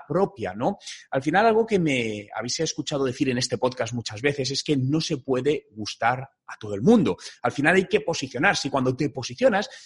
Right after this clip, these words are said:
sabes que hay gente que le va a encantar y gente que le va a odiar. No pasa absolutamente nada.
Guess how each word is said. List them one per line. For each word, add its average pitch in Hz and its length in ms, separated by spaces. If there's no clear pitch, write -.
sabes 190 300
que 196 80
hay 151 140
gente 180 460
que 120 120
le 113 60
va 139 80
a - 20
encantar 151 640
y 107 80
gente 208 320
que 143 140
le 120 120
va 139 120
a 160 40
odiar. 127 460
No 220 320
pasa 202 240
absolutamente 151 680
nada. 131 240